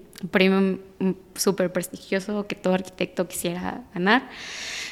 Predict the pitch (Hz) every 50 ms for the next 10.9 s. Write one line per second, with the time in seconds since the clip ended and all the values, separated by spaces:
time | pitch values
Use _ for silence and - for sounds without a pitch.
0 | - - 233 208 226 233 240 262 277 277 320 320 320 311 330 320 311 - 262 240
1 | 226 220 214 208 208 202 196 - 214 202 196 - - 196 190 202 214 214 - 226
2 | 220 220 214 208 180 - - 220 196 180 170 175 175 175 175 175 165 - - -
3 | _ _ _ _ - - _ _ _ _ _ _ _ _ - - - 214 202 185
4 | - 220 214 214 220 226 240 247 254 247 - - - 302 302 311 320 311 311 294
5 | 254 220 196 202 - - - - - - - 285 294 285 339 370 370 381 339 262
6 | - 254 247 269 269 311 339 339 - - 269 240 226 226 220 220 220 - 247 254
7 | 254 - 254 233 214 - 202 202 202 214 214 220 220 214 214 - - - - -
8 | - - - 208 180 - - 190 190 180 - - 208 208 214 208 - - - 202
9 | 190 190 190 180 - - 196 190 185 185 180 180 175 175 175 175 175 175 180 170
10 | 185 190 196 202 196 196 190 185 180 185 - 202 190 196 196 202 208 214